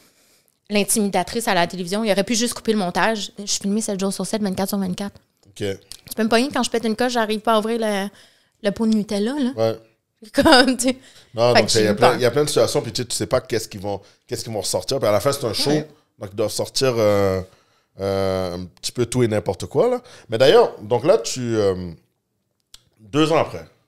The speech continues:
Speaker 1: Mhm.
Speaker 2: qu'est-ce qui en reste de,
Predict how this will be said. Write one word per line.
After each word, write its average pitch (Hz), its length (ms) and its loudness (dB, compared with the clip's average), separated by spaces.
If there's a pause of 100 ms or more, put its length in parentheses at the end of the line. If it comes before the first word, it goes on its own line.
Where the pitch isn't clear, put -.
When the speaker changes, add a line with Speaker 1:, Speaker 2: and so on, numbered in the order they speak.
(120)
Speaker 1:
Mhm. 220 240 -2 (1200)
Speaker 2:
qu'est-ce 214 280 0
qui 139 80 -4
en 104 120 0
reste - 500 -2 (500)
de, 98 520 0